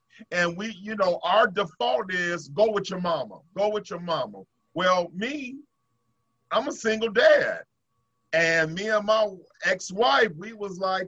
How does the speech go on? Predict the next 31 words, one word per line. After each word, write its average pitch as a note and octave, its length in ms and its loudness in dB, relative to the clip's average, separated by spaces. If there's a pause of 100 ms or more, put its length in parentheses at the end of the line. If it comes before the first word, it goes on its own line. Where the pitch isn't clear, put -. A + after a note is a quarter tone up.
kinda F#3+ 220 -2
touch G3+ 340 0
and F#3 140 -14
go A#3+ 300 -2
at D#3 160 -4
that D#3+ 160 0 (140)
moment. C3+ 460 -8 (300)
And D#3+ 140 -2
I G3 100 4
live G#3 240 0
in F3 80 -8
the D#3+ 80 -10
suburbs. G3 760 2
My D#3 160 -2
mom F3 420 0
and F#3+ 100 -6
my E3+ 120 -4 (100)
aunts F#3 280 -4
and F#3 100 -10
my F3 140 2
cousins, F#3+ 520 -6
they E3+ 140 -2
all, F3 280 -2
all F3 360 -2
out F3+ 220 -4
in E3 40 -20
the D#3 80 -10
city. G3 540 -12 (420)
So G3 140 -4
I G3+ 100 2
said, - 240 -10